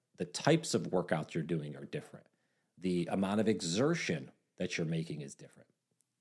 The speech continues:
So I think the first thing we have to, you know, kind of put to the side is looking at what other people are doing,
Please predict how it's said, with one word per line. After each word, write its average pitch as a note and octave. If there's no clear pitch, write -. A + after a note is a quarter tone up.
So -
I C3+
think G#3
the -
first E3
thing B2
we G2
have F#2
to, E2
you F2+
know, -
kind E3
of -
put -
to -
the E2+
side G2
is A2
looking A#2+
at -
what F2+
other G2
people E2+
are D2+
doing, D2+